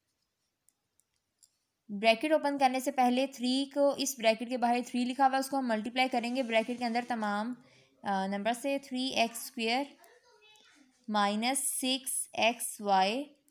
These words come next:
प्लस थ्री वाई स्क्वायर, ये ब्रैकेट ओपन हो गई। अब हम ये ब्रैकेट ओपन करते हैं, इसके बाहर माइनस का साइन है, माइनस टू एक्स स्क्वायर माइनस माइनस प्लस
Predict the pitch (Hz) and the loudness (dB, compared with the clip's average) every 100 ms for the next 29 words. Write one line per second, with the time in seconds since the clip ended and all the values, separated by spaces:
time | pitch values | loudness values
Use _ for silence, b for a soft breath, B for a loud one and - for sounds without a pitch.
0 | _ - 214 226 - 226 226 240 214 190 | _ -2 0 0 -4 -8 -4 -2 0 0
1 | 196 196 - 220 247 262 208 208 208 208 | 0 -6 -6 -2 -2 -2 -4 -2 -2 -2
2 | 226 220 233 240 233 285 320 b b b | -6 -4 -2 -2 0 -2 -4 b b b
3 | b - 240 254 240 240 247 262 262 262 | b 0 2 0 0 2 2 2 -4 -2
4 | 269 262 269 262 269 240 247 247 220 202 | -2 -2 -4 -4 2 2 2 0 -2 0
5 | 220 - 262 247 247 254 226 190 202 240 | -2 -4 -2 0 0 -2 -2 -2 -2 -4
6 | 240 - 233 254 254 254 - 262 247 262 | -6 -8 -4 -2 -2 -4 -10 -4 -2 -2
7 | 277 b b b b 208 202 208 233 254 | -4 b b b b -2 0 0 0 -2
8 | - 220 202 208 226 233 - 202 202 247 | -4 -2 -2 -2 -4 -6 -4 2 2 2
9 | - | -2